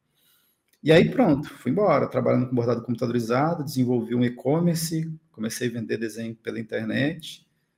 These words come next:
dos desenhos já prontos, né? Prestando serviço de criação também, de programação de bordados. Quando foi em dois mil e onze, eu resolvi criar um curso, online, inclusive,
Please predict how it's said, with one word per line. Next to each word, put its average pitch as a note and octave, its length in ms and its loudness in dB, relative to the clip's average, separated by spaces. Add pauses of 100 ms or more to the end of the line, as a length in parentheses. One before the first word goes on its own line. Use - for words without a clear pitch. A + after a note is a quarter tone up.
(240)
dos G#2 200 -14
desenhos G#2 380 0
já G#2 80 -2
prontos, A#2 580 -8
né? G#2+ 160 -10 (440)
Prestando A2+ 340 0
serviço A#2 460 -4
de A2 100 -10
criação A2+ 460 -2
também, A2+ 400 -4
de A#2+ 100 -8
programação G#2 560 -6
de G2+ 60 -10
bordados. G2 720 -8 (640)
Quando G3 220 0
foi G3+ 160 0
em - 20 0
dois F3+ 220 6
mil D#3+ 140 6
e A#2+ 120 8
onze, B2 500 4
eu A#2+ 140 0
resolvi C#3 500 0
criar D3 360 2
um D#3 240 2
curso, - 600 -4 (400)
online, A2+ 460 4
inclusive, G2+ 680 -6